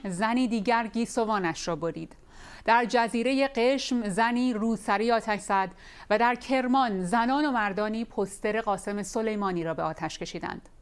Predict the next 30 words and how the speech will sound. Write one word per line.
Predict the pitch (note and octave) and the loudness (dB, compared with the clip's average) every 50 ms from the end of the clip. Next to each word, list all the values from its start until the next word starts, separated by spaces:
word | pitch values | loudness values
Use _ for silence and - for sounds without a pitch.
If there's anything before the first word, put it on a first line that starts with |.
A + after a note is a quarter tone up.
| - - - - - - - - - - - - - - | -20 -20 -20 -20 -20 -20 -20 -20 -20 -20 -20 -20 -8 -2
تنها | - B3+ C4 B3 D#4+ D#4+ | 0 0 2 2 2 0
چند | D#4+ - - C#4 C4+ C#4 C#4 B3 | 0 0 0 2 2 4 4 4
ماه | A3+ F#3+ F3 E3+ F3+ - | 4 4 2 2 0 -2
از | G3 F#3 G3 G#3 | -2 -2 -2 -2
مانور | G3+ G#3 G#3+ A3+ B3+ B3+ B3 C4+ | -2 0 0 2 0 2 2 2
تبلیغاتی | B3+ A#3+ G#3+ F#3 G3 G3 F#3+ F#3+ F#3+ - A3 G#3+ G#3 | 2 2 0 0 0 0 -2 -2 -2 0 -2 -2 -2
سلام | G#3 - A3 G3 F#3+ F#3+ F3+ F3+ F3 | 0 0 0 0 0 0 0 -2 -2
فرمانده | - - F3 F3 F3 F3 F3 F3 F3 F3+ F3+ | 0 0 0 0 0 0 -2 -2 -2 -2 -2
می‌گذرد. | F3+ E3+ - D#3+ D#3+ - - - - - - - - - - - - - - - - - F#3+ | -2 -2 -2 -4 -4 -4 -4 -4 -4 -4 -8 -10 -18 -20 -20 -20 -20 -20 -20 -16 -6 0 4
دههٔ | A3+ A3+ A3 A#3 A3+ G#3+ | 4 4 4 4 0 2
نودی | G#3+ G#3+ G#3 G#3 G3+ F#3 G#3 | 2 2 2 2 2 0 0
هایی | G3 A3+ B3+ C4+ C#4 C4+ | 0 2 2 2 2 0
که | - C#4 A#3+ | 0 0 0
به | G#3 A3 G#3 | 0 0 -2
صف | G#3 - - D4 D4+ C#4+ - | -2 0 0 0 0 0 0
می‌شدند | C#4 C4 - - B3+ A#3+ B3 A#3+ A#3+ A#3+ A#3+ A#3+ - - - - | -2 0 0 0 0 0 2 0 0 0 -2 -4 -6 -18 -20 -8
تا | - - C4 A#3 | 0 0 2 2
به | G#3+ C4 | 2 2
فرماندهشان | B3+ - C#4 C4 B3+ A#3+ A#3+ B3 B3 A#3+ B3 B3 E3 F3 D#3+ - - F3+ E3+ E3 E3+ | 0 4 2 4 4 4 4 4 4 4 2 2 0 -2 -6 -4 -2 -2 -2 -2 -2
سلام | - - F#3+ F3+ F3+ F3 F3 F3 F3+ | 0 0 0 2 2 0 0 0 0
نظامی | F3 E3+ - E3 D#3 E3 E3 | 0 0 -2 -4 -4 -6 -8
کنند. | - - - - - - - - - - - - - - - - - | -8 -10 -10 -10 -10 -12 -14 -18 -20 -20 -20 -20 -20 -20 -10 -2 2
حالا | A3+ A#3+ B3 C4 C#4 C#4+ D4 - - - - - | 4 4 6 6 4 4 0 -4 -14 -8 0 2
بسیاری | A#3 A#3 A#3+ C#4 C4 C4 C#4+ C#4 | 2 2 4 4 2 4 4 4
از | C4+ C4+ - | 2 4 4
دههٔ | A#3 A3 A#3 A#3+ A#3 A3 A#3 | 2 2 2 2 0 2 2
هشتادی | A3+ G#3+ - - A3 G3 F3+ F3+ | 0 0 0 0 0 0 0 -2
ها | D3 E3+ D#3+ D#3 D#3 - - - - - | -2 0 -2 -2 -2 -6 -10 -20 -20 -18
تمام | - - - C4+ C4 B3 C4+ C4 C4 B3+ A#3+ A#3+ A#3+ | -10 -4 2 2 4 6 6 6 6 4 4 4 4
قد | A3+ G3 F3 E3+ | 4 2 2 0